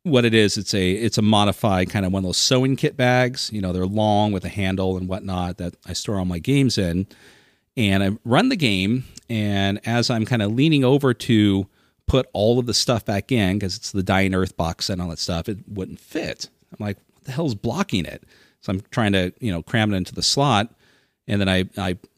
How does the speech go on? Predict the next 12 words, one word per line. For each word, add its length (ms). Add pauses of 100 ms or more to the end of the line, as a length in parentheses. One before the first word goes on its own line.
(220)
a-, 220
and 160
as 200
I 100
kinda 300
pull 360
it 60
out, 320
it 160
catches 500
on 440
it, 200